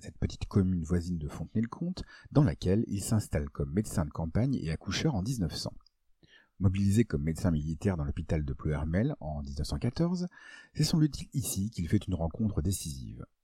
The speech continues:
Ses discussions avec un prisonnier allemand, vétérinaire de son état, lui permettent en effet d'achever ses recherches sur un remède contre les maladies respiratoires et les rhumatismes auxquels il travaille depuis de nombreuses années. De retour à Fontaine, il réalise ses premières expériences sur les animaux de ferme et sa famille,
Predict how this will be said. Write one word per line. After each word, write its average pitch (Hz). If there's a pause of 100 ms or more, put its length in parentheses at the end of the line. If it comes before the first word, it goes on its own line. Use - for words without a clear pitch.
(260)
Ses 78
discussions 117
avec 76
un 73
prisonnier 98
allemand, 71 (320)
vétérinaire 104
de 71
son 110
état, 82 (340)
lui 156
permettent 113
en 156
effet 101
d'achever 131
ses 95
recherches 82
sur -
un 101
remède 113
contre -
les 82
maladies 107
respiratoires 78
et 143
les 139
rhumatismes 101 (380)
auxquels 147
il 87
travaille 104
depuis 87
de 90
nombreuses 92
années. 65 (840)
De -
retour -
à 55
Fontaine, 170 (300)
il 107
réalise 90
ses 87
premières 76
expériences 147
sur -
les 160
animaux 76
de 82
ferme 151
et -
sa 131
famille, 85